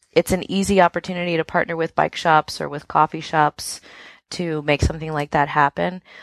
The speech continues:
Uh, the logistics are all planned locally. Um,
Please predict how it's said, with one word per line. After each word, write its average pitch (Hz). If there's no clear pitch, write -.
Uh, 156
the 165
logistics 165
are 160
all 156
planned 165
locally. 180
Um, 151